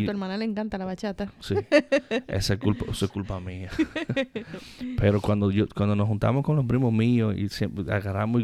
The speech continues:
Speaker 2: y se salsa, salsa por veinte tubos y siete llaves,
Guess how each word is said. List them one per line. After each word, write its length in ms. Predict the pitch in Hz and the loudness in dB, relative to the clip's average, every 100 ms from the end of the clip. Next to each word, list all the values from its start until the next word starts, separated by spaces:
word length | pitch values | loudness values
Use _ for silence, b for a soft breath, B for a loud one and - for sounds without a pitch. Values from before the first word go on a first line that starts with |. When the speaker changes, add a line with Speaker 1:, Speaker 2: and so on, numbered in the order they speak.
| - | 0
Speaker 2:
y 100 | 104 | -8
se 240 | - 101 | -6 -6
salsa, 480 | - 107 110 - 104 | -4 -2 -2 -2 -4
salsa 380 | - 110 104 107 | -2 0 0 0
por 120 | 98 | 0
veinte 300 | 104 120 104 | 2 0 -2
tubos 300 | 113 104 101 | 2 2 2
y 20 | |
siete 240 | 92 92 | -2 -6
llaves, 420 | - - - - | -4 -4 -4 -6